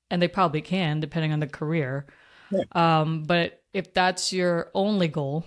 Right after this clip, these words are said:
Speaker 1: <laughs> it's
Speaker 2: Yeah.
Speaker 1: gonna be a very empty one, and you're gonna arrive at that point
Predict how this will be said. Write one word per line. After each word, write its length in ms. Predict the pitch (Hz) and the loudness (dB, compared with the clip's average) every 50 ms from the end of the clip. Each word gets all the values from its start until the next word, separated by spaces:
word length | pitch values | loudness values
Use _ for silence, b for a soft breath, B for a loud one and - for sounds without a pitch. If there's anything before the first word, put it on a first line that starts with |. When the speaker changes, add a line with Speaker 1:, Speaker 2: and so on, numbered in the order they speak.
| - - | -10 -20
Speaker 1:
<laughs> 140 | - _ - | -16 _ -2
it's 720 | - - - - - - - - - - - - 190 - - | 0 0 0 0 -4 -12 -16 -18 -20 -14 -8 -2 0 0 2
Speaker 2:
Yeah. 40 | |
Speaker 1:
gonna 160 | - 190 190 190 | 2 0 0 2
be 140 | 170 180 | 2 4
a 80 | 175 170 | 4 4
very 280 | 160 170 170 170 165 - | 4 2 2 2 2 0
empty 380 | - 175 175 170 - 165 147 | -2 -4 -4 -4 -6 -6 -6
one, 320 | 135 131 131 123 131 143 151 | -6 -8 -10 -10 -10 -8 -6
and 120 | 151 160 | -2 -2
you're 80 | 165 165 | -2 0
gonna 240 | 160 180 175 170 175 | 0 0 0 0 0
arrive 320 | 165 175 180 180 185 175 | 2 2 2 4 2 2
at 100 | 175 156 | 0 0
that 180 | 175 165 - - | -2 -4 -4 -4
point 420 | - 170 170 156 147 151 151 - | -4 -2 -2 -2 -2 -4 -6 -8